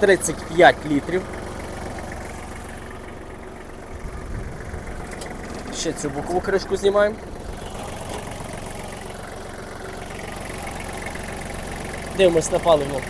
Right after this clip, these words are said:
апаратуру. Ось тут у нас вибито номер двигуна. Двигун з маркуванням Д п'ятнадцять нуль три.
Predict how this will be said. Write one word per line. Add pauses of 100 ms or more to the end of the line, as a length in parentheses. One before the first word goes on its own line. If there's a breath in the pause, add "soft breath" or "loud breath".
(100)
апаратуру.
Ось
тут
у
нас
вибито (680)
номер
двигуна. (420)
Двигун
з
маркуванням
Д
п'ятнадцять
нуль
три.